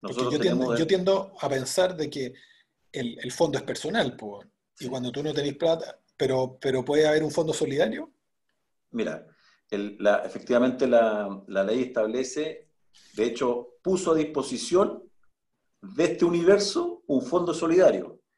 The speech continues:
Speaker 2: ¿Y en qué consiste ese fondo solidario? Consiste en que una vez que tú te consumes las lucas que tienes en tu cuenta de, de A F C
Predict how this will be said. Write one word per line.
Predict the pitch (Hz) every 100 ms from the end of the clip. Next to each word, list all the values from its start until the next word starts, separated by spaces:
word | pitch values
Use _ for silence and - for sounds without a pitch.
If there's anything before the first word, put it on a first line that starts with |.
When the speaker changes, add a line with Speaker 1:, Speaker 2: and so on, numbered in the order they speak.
| _ _ _ _
Speaker 2:
¿Y | 123 120 - _
en | 127
qué | 156
consiste | 156 165 185 180
ese | 175
fondo | 165 180
solidario? | 170 185 185 202 190
Consiste | 139 - 156 143
en | 135
que | 120 104 -
una | 123 127 135
vez | 139 139
que | 139 131 131 -
tú | - 139 -
te | 131
consumes | - 107 98 - 175 190 202
las | 196 185
lucas | 196 196
que | -
tienes | 170 180 175
en | 165 165
tu | 160
cuenta | 170 170 175
de, | 165 170 165
de | 143
A | 151
F | 151
C | - 214 -